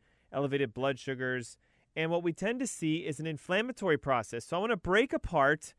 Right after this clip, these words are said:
what really is going on with high blood pressure and why is it such a big deal today, and what can you do if you're somebody who deals with a high blood pressure situation,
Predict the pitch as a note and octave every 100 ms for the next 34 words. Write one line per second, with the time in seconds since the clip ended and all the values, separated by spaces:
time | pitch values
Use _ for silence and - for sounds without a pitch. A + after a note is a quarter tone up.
0 | _ _ - G#3 E4+ A#3 F3+ G3 C#4+ F4
1 | D4+ F#3+ D3 C#3+ - E3+ D#3 D3+ C#3 C3
2 | - C3 B2 C3+ C3 A2 - F#2 - _
3 | _ _ _ C#3 D3 C3+ D3 F#3 A3 E3
4 | F3 E3 C#3+ C#3 C#3 A#2 C#3+ E3 - C#3
5 | A#2 A2+ A2+ _ _ _ _ - D3 D3
6 | D3 C#3+ C3 - _ _ _ - F3 A3
7 | G#3 F3+ D#3 F3+ A#3 A3+ C#3+ C3+ C#3 -
8 | D#3 - D3+ C#3+ C#3+ C3 C3 C3+ C3 A#2+
9 | C3 A#2 A2+ B2 B2 B2+ C3 B2 A#2+ -
10 | A#2 A#2+ C3+ F#3 C#3 C3